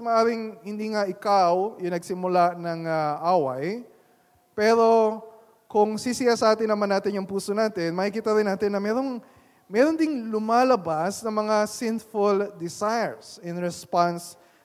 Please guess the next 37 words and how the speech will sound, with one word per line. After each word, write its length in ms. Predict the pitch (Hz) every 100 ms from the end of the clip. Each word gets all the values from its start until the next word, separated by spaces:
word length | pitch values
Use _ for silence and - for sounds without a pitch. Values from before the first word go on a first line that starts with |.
| -
ah, 160 | 170 160
dun 160 | 165
sa 160 | 165 165
mga 560 | 165 156 151 143 147 151 _ _
issues. 560 | 208 - 110 - - _ _ _ _
Ito 160 | 165
ang 80 | 202
sabi 240 | 226 214
naman 320 | 214 208 202 196
ni 160 | 185
James, 640 | 160 165 196 151 - - - _ _ _ _ _ _ -
ah, 80 | 170
chapter 400 | 165 190 190 175
four, 560 | 165 220 185 165 196 - - _ _ _ _
ah, 240 | 147 151
verses 320 | 151 180 190
one 240 | 175 170 170
to 80 | 160
two. 240 | 220 156 107 - _ _ _
"Saan 320 | - 247 277
daw 160 | 294 285
nanggagaling 1040 | 277 247 214 202 214 220 165 151 196 220
ang 80 | 208
inyong 240 | 220 220
mga 180 | 220 208 208
alitan 400 | 190 196 214 202
at 160 | 190 180
pag-aaway? 560 | 180 170 185 208 180 117 85 - _ _ _ _ -
Hindi 320 | 175 196 240
ba't 240 | 233 247
nagmumula 560 | 220 202 214 226 214 190
yan 240 | 190 220
sa 80 | 220
mga 240 | 208 208 196
pagnanasang 720 | 190 202 196 190 196 220 208
naglalaban-laban 1120 | 202 185 175 170 180 180 185 180 170 170 175
sa 160 | 180